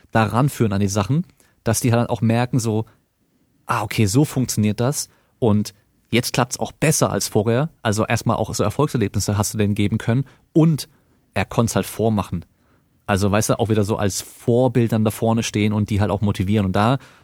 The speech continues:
haben auf einmal alle, die paar Wochen lang, wo der bei uns war, beim Turnen Vollgas mitgemacht. Und keiner hat gesagt, „Oh, schon wieder Turnen, kein Bock“, sondern alle hatten Bock drauf auf einmal.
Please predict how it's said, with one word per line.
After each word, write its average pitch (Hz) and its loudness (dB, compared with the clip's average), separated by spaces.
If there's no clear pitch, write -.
haben 101 0
auf - -4
einmal 104 0
alle, 131 2
die 117 -4
paar 113 0
Wochen 120 0
lang, 113 2
wo 107 0
der 101 0
bei 98 0
uns 113 -2
war, 117 0
beim 98 -2
Turnen 127 0
Vollgas 107 -2
mitgemacht. 156 0
Und 113 -2
keiner 147 2
hat 131 2
gesagt, - -6
„Oh, 107 -2
schon 117 0
wieder 113 2
Turnen, 107 -2
kein 104 -2
Bock“, 139 -2
sondern 107 -2
alle 180 2
hatten 139 0
Bock - -2
drauf 165 0
auf 107 -6
einmal. 90 -2